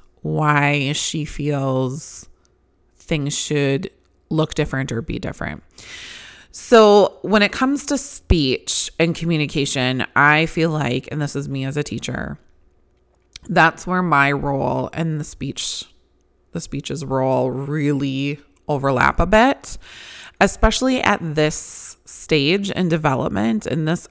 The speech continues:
early. Um, it can go either way with a teacher or a speech working on that communication thing. So I feel like our roles really kind of blend together. What is different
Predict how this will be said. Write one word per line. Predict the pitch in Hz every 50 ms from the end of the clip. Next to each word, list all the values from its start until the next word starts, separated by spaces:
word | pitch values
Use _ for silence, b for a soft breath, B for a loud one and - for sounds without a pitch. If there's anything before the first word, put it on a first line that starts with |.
| _ -
early. | 143 143 131 131 139 143 151 151 165 185 208 220 240 240 - B B B B B B B B B _ - -
Um, | 175 170 165 165 160 156 143 135 131 120 98 95 - _ _ _ _ _ _ _ _ _ _ _ _ _ -
it | 180 180 -
can | 196 202
go | 190 185 165 -
either | - 160 160 170 165 165
way | 151 165 147 143 131 139 151 147 147 - - -
with | 160 156 147 147 - - - -
a | - 156
teacher | 143 - - 127 - 143 143 151
or | - - 139 147
a | 156
speech | - - - - 165 - - -
working | 151 139 - - 139 143 143
on | 139 143 - 131 151 - 139 - _ _ -
that | - 143 - -
communication | - - 170 156 147 147 - - - - - 143 147
thing. | - 139 147 151
So | - - 139
I | - -
feel | 156 - - 196 202
like | 208 190 180 - - B B B B B B B B B B B -
our | - 165 160
roles | 160 170 170 156 147 147 147 160 160
really | 156 151 143 139 135 131
kind | - - 151 143
of | 139 156
blend | 160 143 131 131 135 135 -
together. | - 151 - - - - - - 71 67 67 - - - _ B B B B B B B B B B B B
What | - 175 185 214 226 240
is | - 240 269 240 220 175 156
different | - - 165 160 - - 131 123 101 -